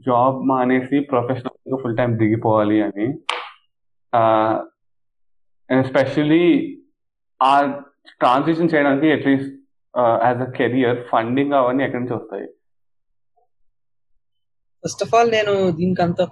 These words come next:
Speaker 2: కాన్ఫిడెంట్ గా ఆన్సర్ ఎందుకు చెప్పలేనంటే, I, I don't know if I'm going to take this up as, అంటే ఇంకా ఎప్పటికీ I,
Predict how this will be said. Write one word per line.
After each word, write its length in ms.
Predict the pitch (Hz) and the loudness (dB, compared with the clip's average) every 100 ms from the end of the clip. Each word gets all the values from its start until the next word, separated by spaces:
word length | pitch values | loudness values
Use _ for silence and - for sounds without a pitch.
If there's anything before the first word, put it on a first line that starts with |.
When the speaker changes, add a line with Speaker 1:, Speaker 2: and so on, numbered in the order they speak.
| 160 | 0
Speaker 2:
కాన్ఫిడెంట్ 400 | 170 196 220 196 | 0 0 -2 0
గా 80 | 170 | 0
ఆన్సర్ 260 | 185 208 | 0 0
ఎందుకు 280 | 196 185 196 | 0 -2 -2
చెప్పలేనంటే, 600 | 190 - 196 190 185 175 214 196 | -2 0 0 0 -2 -2 0 2
I, 80 | 175 - _ 151 | 0 -4 _ -12
I 40 | 160 165 | -8 -6
don't 200 | 190 185 | -6 -4
know 140 | 190 | -4
if 160 | 180 - | -4 -4
I'm 140 | 160 156 - _ _ _ _ _ | -4 -4 -10 _ _ _ _ _
going 200 | 160 165 180 | -2 -2 -2
to 80 | |
take 220 | 175 170 160 | 0 0 0
this 100 | 175 165 | -4 -6
up 120 | - | -2
as, 120 | 165 151 | -2 -2
అంటే 200 | 151 160 | -4 -4
ఇంకా 200 | 160 143 | -4 -6
ఎప్పటికీ 480 | 131 - 180 170 | -6 -4 -4 0
I, 120 | 170 | 0